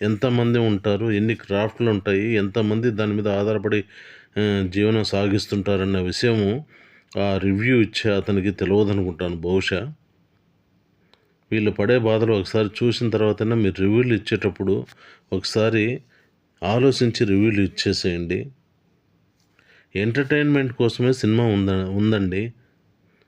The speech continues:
హిట్టా ఫ్లాపా అనేది కాదు. ఎక్కడో చోట ఏదో ఒక ఎంటర్టైన్మెంట్లో సినిమా చూసిన వాడికి పెట్టిన అమౌంట్కు తగ్గట్టుగా ఎక్కడో చోట ఎంజాయ్ చేయగలుగుతాడు. అలా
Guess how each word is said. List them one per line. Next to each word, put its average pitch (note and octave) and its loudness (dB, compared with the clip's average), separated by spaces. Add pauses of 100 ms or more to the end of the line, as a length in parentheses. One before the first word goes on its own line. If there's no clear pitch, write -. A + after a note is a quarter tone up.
(440)
హిట్టా A#2+ -2
ఫ్లాపా A2 -2
అనేది G2+ 0
కాదు. F#2+ -6
ఎక్కడో A#2+ 0
చోట A2 0
ఏదో A2 2
ఒక G#2+ -4
ఎంటర్టైన్మెంట్లో G#2 -2 (360)
సినిమా A#2+ 0
చూసిన A#2+ 2
వాడికి G#2+ 0
పెట్టిన G2 -2
అమౌంట్కు A2 0 (400)
తగ్గట్టుగా G#2+ 0
ఎక్కడో A2+ 0 (100)
చోట G2+ -2
ఎంజాయ్ G2+ -2
చేయగలుగుతాడు. G2 -2 (1700)
అలా G#2+ 0